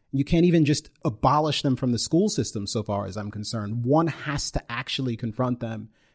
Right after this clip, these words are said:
and one has to be very careful about the ways that you navigate even something like, you know, public school curriculums, which is a necessarily kind of politically fractious process that I would expect to be contentious, but it can be worse or better.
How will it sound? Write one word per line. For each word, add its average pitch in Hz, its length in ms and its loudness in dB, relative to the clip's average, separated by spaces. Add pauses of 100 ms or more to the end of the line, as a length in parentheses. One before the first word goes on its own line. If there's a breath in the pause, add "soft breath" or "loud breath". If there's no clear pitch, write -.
(120)
and 127 260 4
one 135 200 2
has 147 140 2
to 123 60 -8
be 135 80 0
very 123 240 2
careful 139 480 0
about 113 280 -2
the 113 60 -2
ways 117 380 -2
that - 120 -4
you 117 120 -2
navigate 113 560 -4
even 139 400 4
something 117 500 0
like, 120 440 -2 (360)
you 117 120 -4
know, 113 100 -2
public 131 320 -2
school 131 240 2
curriculums, 117 640 -2
which 117 120 -2
is 110 120 -2
a 113 40 0
necessarily 113 800 -2
kind 107 200 -8
of 107 80 -8
politically 113 800 -2
fractious - 880 -6 (180)
process 123 720 -2
that 113 200 -4
I 123 60 -4
would 120 140 0
expect - 480 -2
to 123 100 -4
be 104 160 -4
contentious, 107 800 -8 (400)
but 127 300 0 (280)
it 151 120 0
can 156 120 6
be 170 140 4
worse 135 400 4
or 131 140 0
better. 107 400 -2